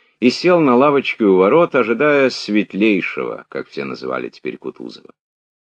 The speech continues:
На поле за деревней слышны были то звуки полковой музыки, то рёв огромного количества голосов, кричавших «Ура!» новому главнокомандующему. Тут же у ворот, шагах в десяти от князя Андрея,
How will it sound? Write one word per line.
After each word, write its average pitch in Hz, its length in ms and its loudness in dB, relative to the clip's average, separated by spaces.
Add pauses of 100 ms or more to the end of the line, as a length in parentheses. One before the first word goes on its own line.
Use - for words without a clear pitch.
(720)
На 98 300 -2
поле 101 220 0
за 80 160 -4
деревней 95 500 -2
слышны 92 420 -8
были 71 200 -6
то 107 200 -2
звуки 65 360 -10
полковой 64 420 -10
музыки, 101 540 -6 (380)
то 98 140 4
рёв 104 340 4
огромного 85 540 0
количества 80 640 -8
голосов, 82 540 -4
кричавших 67 800 -12
«Ура!» 90 460 -2 (320)
новому 87 420 -2
главнокомандующему. 80 1160 -6 (560)
Тут 135 240 4
же 110 140 2
у 117 100 6
ворот, 117 320 4
шагах 113 400 2
в 95 80 -2
десяти 104 440 -2
от 90 160 0
князя 92 420 -2
Андрея, 92 520 0